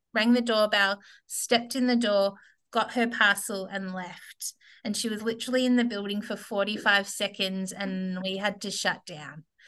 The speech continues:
Uh, we had to shut down, we had to deep clean, we had people interstate saying, "Is it, is it safe to shop with you? Can we refund our orders? Can we," you know, it was just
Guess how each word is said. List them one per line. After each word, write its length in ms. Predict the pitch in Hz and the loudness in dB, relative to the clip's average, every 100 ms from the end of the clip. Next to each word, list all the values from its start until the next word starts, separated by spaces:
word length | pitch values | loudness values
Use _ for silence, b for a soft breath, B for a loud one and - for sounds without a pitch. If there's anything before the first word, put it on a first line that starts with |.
| b b _ | b b _
Uh, 360 | 196 185 185 180 | 6 8 8 4
we 100 | 196 | 2
had 240 | 208 208 | 0 -2
to 80 | 233 | -4
shut 300 | 233 220 - - | -2 -2 -2 0
down, 420 | 196 190 185 190 | 4 6 4 2
we 120 | 190 | -4
had 260 | 190 185 185 | -2 -4 -4
to 100 | 190 | -8
deep 360 | 196 214 202 | -2 -4 -4
clean, 420 | - 208 190 185 190 | -8 -4 -2 -2 -4
we 120 | 190 | -4
had 240 | 196 185 | -4 -6
people 320 | 208 202 202 180 | -6 -8 -6 -8
interstate 720 | 214 220 233 - 220 208 196 | -6 -6 -6 -4 -4 -4 -6
saying, 380 | 208 196 196 196 | -2 -2 -2 -6
"Is 120 | 196 | -8
it, 140 | - _ _ b b b | -12 _ _ b b b
is 160 | 214 202 | -6 -6
it 160 | 196 | -6
safe 400 | - 233 233 233 | 0 2 2 2
to 100 | 247 | 0
shop 300 | 233 240 - | 2 0 0
with 180 | 233 220 | -2 -4
you? 220 | 214 208 | -6 -8
Can 180 | - 202 | -8 -6
we 160 | 190 202 | -6 -4
refund 520 | 214 240 240 220 208 | 0 2 2 2 2
our 180 | 196 190 | 2 0
orders? 540 | 190 190 185 185 185 | -4 -4 -4 -8 -10
Can 220 | - 190 | -8 -6
we," 220 | 185 180 165 | -6 -6 -8
you 100 | 220 | -4
know, 240 | 208 180 175 | -4 -4 -6
it 80 | |
was 220 | 202 202 196 | -6 -6 -6
just 300 | 202 196 | -6 -6